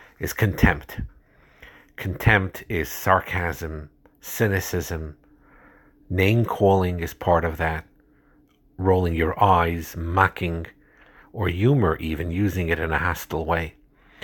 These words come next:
Contempt is very poisonous to a relationship because it conveys disgust.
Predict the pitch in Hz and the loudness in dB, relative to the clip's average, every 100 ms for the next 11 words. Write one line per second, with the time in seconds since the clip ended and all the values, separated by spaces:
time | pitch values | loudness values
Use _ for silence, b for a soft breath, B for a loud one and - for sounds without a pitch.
0 | B B B - 95 - 104 95 - - | B B B -4 -4 2 0 0 -6 -8
1 | - - - 90 82 76 - - - 73 | -10 -12 -6 -2 -2 -6 -12 -20 -20 -18
2 | 78 85 104 92 73 - 78 73 76 71 | -8 2 4 4 0 -2 -2 -2 -8 -10
3 | - 78 78 78 73 - - - - - | -8 -8 -6 -6 -6 -6 -10 -10 -10 -12
4 | B B B B B B - - 87 90 | B B B B B B -6 0 0 -2
5 | - 95 85 95 92 85 76 90 - - | -4 -2 2 4 4 0 -4 -6 -6 -4
6 | 87 - - - | -4 -4 -12 -16